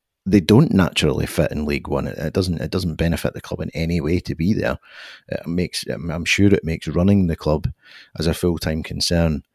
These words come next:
incredibly difficult, in fact. So they, they, they have to be getting back out of League One and up to the Championship. So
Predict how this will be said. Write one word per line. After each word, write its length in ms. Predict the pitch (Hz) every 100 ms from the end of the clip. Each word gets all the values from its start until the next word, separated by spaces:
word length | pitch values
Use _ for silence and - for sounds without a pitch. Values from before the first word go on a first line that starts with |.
| _ _ _
incredibly 580 | 90 87 - 92 87 90
difficult, 500 | 87 135 - - -
in 100 | 73
fact. 300 | - 71 - -
So 320 | - 82 - - - - _ -
they, 200 | 101 92
they, 180 | 104 110
they 160 | 101
have 260 | 90 - -
to 100 | -
be 120 | 85
getting 260 | 80 - 76
back 260 | 76 -
out 140 | 80 76
of 60 |
League 200 | 78 73
One 160 | - 78
and 100 | 78
up 100 | -
to 100 | 76
the 80 | -
Championship. 600 | - 71 78 69 - -
So 260 | 95 80